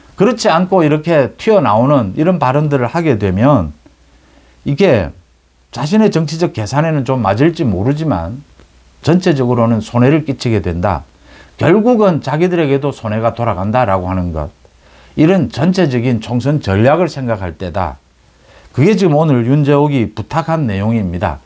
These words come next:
차마 말을 다 하지는 못했지만 왜 혼자 이렇게 튀려고 하느냐. 이 문제를 가지고 그렇게 튀어서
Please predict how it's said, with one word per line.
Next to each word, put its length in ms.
차마 360
말을 360
다 120
하지는 460
못했지만 760
왜 140
혼자 420
이렇게 380
튀려고 400
하느냐. 340
이 180
문제를 500
가지고 460
그렇게 440
튀어서 720